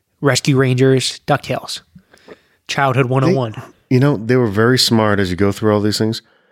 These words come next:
Speaker 2: of cross-pollinating
Speaker 1: Yeah.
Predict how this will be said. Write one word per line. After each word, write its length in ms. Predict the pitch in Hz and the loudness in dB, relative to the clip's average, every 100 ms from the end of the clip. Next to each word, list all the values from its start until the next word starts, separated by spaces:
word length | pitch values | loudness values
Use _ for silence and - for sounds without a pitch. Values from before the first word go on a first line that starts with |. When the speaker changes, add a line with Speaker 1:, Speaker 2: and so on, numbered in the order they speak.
| _ _ _ _ 123 | _ _ _ _ -4
Speaker 2:
of 200 | 113 - | -2 -4
cross-pollinating 1000 | - 104 - - 104 104 95 85 82 80 _ _ _ | -2 -2 -4 -2 0 2 0 -2 -8 -14 _ _ _
Speaker 1:
Yeah. 180 | 127 | -20